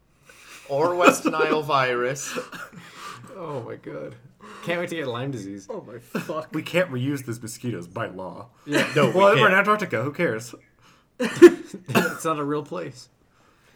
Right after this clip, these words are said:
Speaker 1: Yeah,
Speaker 2: Right, Brian?
Speaker 1: there's no fucking country that owns Antarctica.
Speaker 2: All right, so we now have, we have radioactive spiders and mosquitoes for separate tasks
Speaker 3: Okay, that's
Speaker 2: of the
Speaker 3: fine.
Speaker 2: cryogenic
Speaker 3: Um,
Speaker 2: process.
Speaker 3: we
Speaker 4: We
Speaker 3: need
Speaker 4: can
Speaker 3: to
Speaker 4: never have them escape.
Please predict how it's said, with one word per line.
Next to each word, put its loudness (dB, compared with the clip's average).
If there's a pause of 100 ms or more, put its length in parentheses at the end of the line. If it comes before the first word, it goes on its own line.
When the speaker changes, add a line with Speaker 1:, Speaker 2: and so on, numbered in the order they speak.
(320)
Speaker 1:
Yeah, -2
Speaker 2:
Right, 0
Brian? 0
Speaker 1:
there's -6
no 4
fucking -2
country -4
that -2
owns -8
Antarctica. -8
Speaker 2:
All -2
right, -2
so -6
we -2
now 0
have, -4
we -4
have -2
radioactive -2
spiders -4
and -6
mosquitoes -6
for -12
separate -6
tasks -10
Speaker 3:
Okay, -6
that's -6
Speaker 2:
of -14
the -2
Speaker 3:
fine. 0
Speaker 2:
cryogenic -2
Speaker 3:
Um, -20
Speaker 2:
process. -10
Speaker 3:
we 0
Speaker 4:
We 2
Speaker 3:
need -2
Speaker 4:
can -2
Speaker 3:
to -10
Speaker 4:
never -4
have -10
them -12
escape. -20